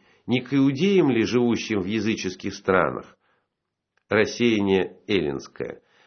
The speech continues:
Чтобы проповедовать там и язычникам. Под эллинами обычно подразумевались все вообще язычники. Здесь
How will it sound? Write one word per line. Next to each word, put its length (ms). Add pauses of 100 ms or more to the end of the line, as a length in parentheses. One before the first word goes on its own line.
(120)
Чтобы 340
проповедовать 760
там 240
и 100
язычникам. 920 (220)
Под 240
эллинами 400
обычно 360
подразумевались 760
все 320
вообще 380
язычники. 720 (540)
Здесь 600